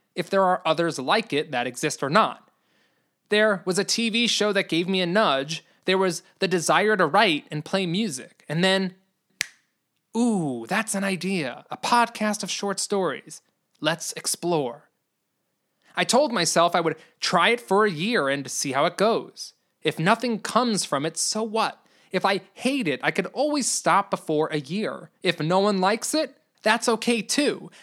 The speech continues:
as long as I liked it, I would continue for a year. As long as it filled my day with something good.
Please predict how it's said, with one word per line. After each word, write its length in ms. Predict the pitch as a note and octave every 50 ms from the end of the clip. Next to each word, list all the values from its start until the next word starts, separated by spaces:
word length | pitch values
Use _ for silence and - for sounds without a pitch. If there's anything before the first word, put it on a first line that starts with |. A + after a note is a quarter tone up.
| -
as 160 | F#3 F3+ D#3
long 160 | G3+ A3+ A#3+ A3+
as 120 | F#3+ D#3 - -
I 260 | - E3 F#3 G#3 D#3 D3
liked 400 | E3+ C#3+ C3+ C3 C#3+ - - F#3+
it, 160 | G3+ G#3+ - -
I 100 | D3+ D#3
would 160 | E3+ F3+ -
continue 720 | - E3+ D3 - - - C4+ G#3+ D#3 C3+ C3+ C#3 D3+ D#3 _
for 320 | - - - F3+ E3+ F3+
a 100 | - D#3+
year. 580 | D#3 C#3 C3+ C#3+ D3 C3+ B2+ A#2+ - C#3+ C#3+ _ _ _ _ _ _ _ _ _ _ _ _ _ _ -
As 140 | - D#3+ D#3
long 200 | G3 G#3+ B3+ C#4
as 60 | C4
it 100 | B3+ C4+
filled 400 | - - - - A#3 B3 C4+ A3+
my 240 | G3 G#3 A#3 A#3+ A#3+
day 340 | G3+ D#3 - G#3+ G3+ D#3+ C3+
with 180 | B2 C3+ B2+ -
something 420 | - - D#3 D3+ D3+ D#3+ D3+ C3+
good. 420 | B2 C#3 B2+ B2+ - - - -